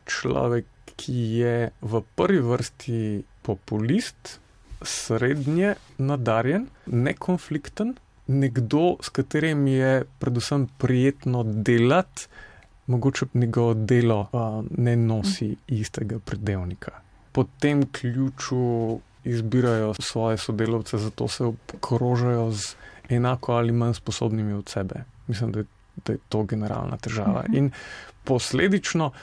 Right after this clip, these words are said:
Speaker 1: s svojimi rezultati podcenjujejo, a, svoje ciljane javnosti, ne. V tem konkretnem
Speaker 2: Mhm.
Speaker 1: primeru starše, ki otrokom to kupujejo, in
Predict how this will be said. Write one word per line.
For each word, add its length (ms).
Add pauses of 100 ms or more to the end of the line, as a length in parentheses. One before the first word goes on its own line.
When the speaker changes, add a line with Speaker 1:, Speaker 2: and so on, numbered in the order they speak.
(120)
Speaker 1:
s 100
svojimi 420
rezultati 720
podcenjujejo, 1040 (100)
a, 280
svoje 440
ciljane 640
javnosti, 560 (440)
ne. 180 (300)
V 220
tem 220
konkretnem 480
Speaker 2:
Mhm. 60
Speaker 1:
primeru 360 (100)
starše, 480
ki 200
otrokom 560 (220)
to 140
kupujejo, 680 (400)
in 320